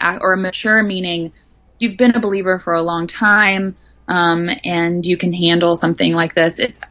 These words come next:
I wouldn't necessarily recommend it to somebody who's still trying to, you know, kind of get their legs under Christianity. Um, but I have found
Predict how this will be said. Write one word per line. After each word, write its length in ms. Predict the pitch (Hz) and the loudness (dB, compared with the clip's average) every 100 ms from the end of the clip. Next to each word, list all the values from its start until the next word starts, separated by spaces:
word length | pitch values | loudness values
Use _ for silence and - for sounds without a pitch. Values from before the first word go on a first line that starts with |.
| - - | -14 -4
I 120 | 220 | 0
wouldn't 300 | 240 233 190 175 | 4 4 2 -2
necessarily 500 | 180 - 175 165 160 | -6 -8 -4 -2 -2
recommend 400 | 165 175 165 170 | -2 -4 -4 -4
it 140 | - | -6
to 80 | 165 | -8
somebody 340 | 165 165 170 | -4 -2 -2
who's 140 | 170 - | -4 -4
still 220 | 185 170 | -2 0
trying 240 | - 175 | 0 0
to, 180 | 165 - _ _ _ _ - | 0 -4 _ _ _ _ -6
you 100 | 196 | -2
know, 160 | 170 165 | -2 -2
kind 200 | - 185 | 0 0
of 100 | 170 | 0
get 120 | 175 | 0
their 120 | 165 | 2
legs 280 | 160 165 156 | 4 2 0
under 220 | 175 165 165 | -4 -4 -4
Christianity. 800 | - - 165 165 165 170 90 - - - - | -6 -4 -2 0 0 0 -2 -4 -20 -20 -2
Um, 480 | 185 180 170 170 165 _ _ _ _ _ _ _ - - | 2 4 4 2 -2 _ _ _ _ _ _ _ -12 -4
but 360 | 190 185 170 165 | 0 2 2 2
I 200 | 190 226 | 2 2
have 120 | 233 190 | 2 -2
found 560 | 175 170 170 170 170 | -6 -6 -6 -8 -14